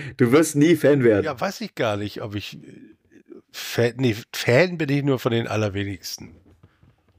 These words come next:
Speaker 2: Ich glaub, von Jackson Irvine bin ich inzwischen ein Fan, aber auch,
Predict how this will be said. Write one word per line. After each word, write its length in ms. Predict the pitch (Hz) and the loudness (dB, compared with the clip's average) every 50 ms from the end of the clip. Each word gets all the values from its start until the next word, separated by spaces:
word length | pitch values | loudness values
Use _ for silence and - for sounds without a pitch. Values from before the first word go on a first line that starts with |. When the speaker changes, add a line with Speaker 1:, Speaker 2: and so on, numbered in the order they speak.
| _ _ _ _ _ _ _ _ | _ _ _ _ _ _ _ _
Speaker 2:
Ich 120 | - 98 | -8 -4
glaub, 140 | - 123 - | -2 0 0
von 140 | - 127 95 | 0 0 0
Jackson 320 | - 120 113 - - 98 | 2 0 0 0 -4 -6
Irvine 380 | 82 90 107 113 104 107 95 90 | -4 -2 -2 0 2 0 0 0
bin 140 | 85 95 87 | -2 -4 -4
ich 100 | 90 - | -4 -4
inzwischen 380 | 92 85 - - 90 82 82 | -4 -6 -6 -6 -4 -4 -2
ein 60 | 80 80 | -4 -4
Fan, 520 | - - 92 85 85 82 78 82 87 - | -2 0 0 2 2 0 -2 -4 -10 -8
aber 300 | - - 92 92 98 101 | -6 -4 0 0 0 0
auch, 180 | 95 90 - | 0 -2 -4